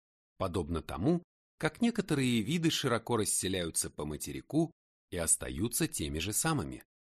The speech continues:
Действительно, удивительным как по отношению к Галапагосскому архипелагу, так в меньшей степени в других аналогичных случаях представляется тот факт,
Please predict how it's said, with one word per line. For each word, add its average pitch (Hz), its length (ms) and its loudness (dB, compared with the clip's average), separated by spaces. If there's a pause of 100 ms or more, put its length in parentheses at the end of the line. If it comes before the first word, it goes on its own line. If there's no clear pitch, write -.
(520)
Действительно, 175 800 -2 (440)
удивительным 110 760 0
как - 260 -4
по 98 140 2
отношению 107 640 0
к 85 100 -8
Галапагосскому 95 960 0
архипелагу, 120 800 -2 (400)
так 113 300 0
в 87 120 -8
меньшей 101 440 2
степени 90 560 -2
в 73 80 -14
других 82 440 -4
аналогичных 139 720 0
случаях 127 600 -2 (380)
представляется 175 760 0
тот 117 240 0
факт, - 400 -4